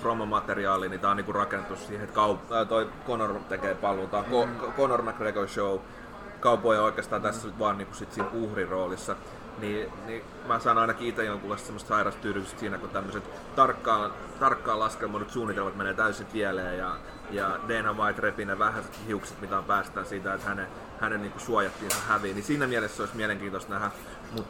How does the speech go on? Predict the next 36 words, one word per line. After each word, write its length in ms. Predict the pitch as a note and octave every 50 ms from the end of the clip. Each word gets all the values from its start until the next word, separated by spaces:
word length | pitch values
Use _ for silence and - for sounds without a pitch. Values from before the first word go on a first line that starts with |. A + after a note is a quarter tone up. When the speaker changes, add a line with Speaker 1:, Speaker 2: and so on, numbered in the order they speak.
| - - - -
Speaker 1:
mutta 360 | A2+ G#2+ - - - G#2+ G#2 - - - - G#2+
mä 160 | G#2+ G#2+ G#2+ - - A2
vain 260 | A#2 A2+ A2 A2 -
vähän 220 | A#2 A#2 A#2 A#2+ G#2
pelkään, 380 | F2+ A2+ A2 G#2 - - F#2+ F#2
että 120 | F2+ -
se 80 | - G2
on 100 | F#2 F#2
vaan 140 | G2 G2 F2+
tämmöistä 280 | F#2 F#2 F#2 F#2 -
toiveunta. 500 | - F#2+ F#2 F2+ F2+ E2+ E2+ E2+ - - - - - - - - - - - - -
Speaker 2:
Mä 60 | D#3
oon 100 | D#3 D3+
kyllä 120 | D#3+ D#3+
yleensä 200 | E3+ E3 D3 F#3+
itekin 300 | C#3+ D#3+ D3+ C#3 - -
silleen 360 | - A#2+ A#2+ B2 B2 A#2 G#2+ G2+ G#2+ A2 -
vähän, 200 | A#2+ A#2 A#2+ A#2+
niinku, 180 | A#2+ B2 A#2+ A#2+ - B2+
underdogien 600 | B2+ A#2+ A#2 A2 G2+ G#2+ - - - A2+ A2 A2
puolella, 400 | C3+ C3 B2+ B2+ B2+ A#2+ A2+ A2+
mut 440 | A#2 A#2 A#2 - - - - -
tässä 240 | - D#3 D#3+ D3+ - -
ma-, 180 | C#3+ C#3 C3 - - -
tässä 200 | F#3+ F3+ - -
maassa 280 | D3+ C#3+ C3+ - - F#3+
en 140 | D3 C#3
voi 200 | C#3 C#3 C3 C3+
olla, 120 | C#3 B2+ A#2+
sillä 160 | - C3 B2+
Conor 280 | - D3 C#3+ C3 B2 B2
on 60 | A#2+
mun 140 | B2 B2 A#2
suosikkiottelija, 640 | C#3 B2 B2 A2 - A2+ A2 G#2+ - A#2 A2+ A2+
niin 180 | A#2 A2+ A2+ A2+ -
en 220 | C3+ C#3 B2+ B2